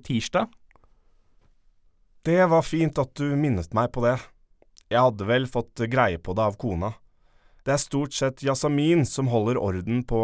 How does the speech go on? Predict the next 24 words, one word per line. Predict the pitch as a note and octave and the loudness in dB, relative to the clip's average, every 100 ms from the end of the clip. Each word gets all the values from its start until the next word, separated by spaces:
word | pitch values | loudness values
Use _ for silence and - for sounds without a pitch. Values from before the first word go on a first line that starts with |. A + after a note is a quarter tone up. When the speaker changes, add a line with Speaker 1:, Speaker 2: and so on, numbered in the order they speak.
| A2+ | 0
Speaker 2:
slike | - A2 - | -2 -4 0
avtaler, | G#2 - E2 E2+ A2+ - - - _ _ - | 0 0 -6 -6 -6 -10 -20 -20 _ _ -4
men | D3 E3+ | 0 6
jeg | E3+ | 8
har | D3+ E3+ | 8 6
anledning | D#3+ A2+ A2 C3 D3 C#3+ | 4 2 2 -2 -2 -4
til | C3+ C3+ | -2 0
å | C3+ C3 | 0 0
komme. | C3+ G2 A#2+ - - _ _ _ _ | -2 -2 -4 -10 -20 _ _ _ _
Det | E2+ | -4
er | A2+ | -4
viktig | A#2 - G#2+ | -6 -6 -2
at | G#2+ - | -2 -2
vi | A#2 A#2+ A#2 | -2 0 0
følger | - C#3+ F2+ E2 | 0 0 0 0
med | G#2 - | -2 -4
på | A2 | -4
hva | F#2+ | -2
som | E2 - A2 A2 A2 | -4 -4 -4 -2 -2
skjer | G#2+ - F2 | -4 -6 -8
på | - A#2+ | -8 -12
skolen. | - G#2+ G#2 B2 _ _ _ _ _ _ - - - _ _ | -6 -6 -6 -8 _ _ _ _ _ _ -20 -20 -20 _ _
Men | - | 0
nå | G#3 | 6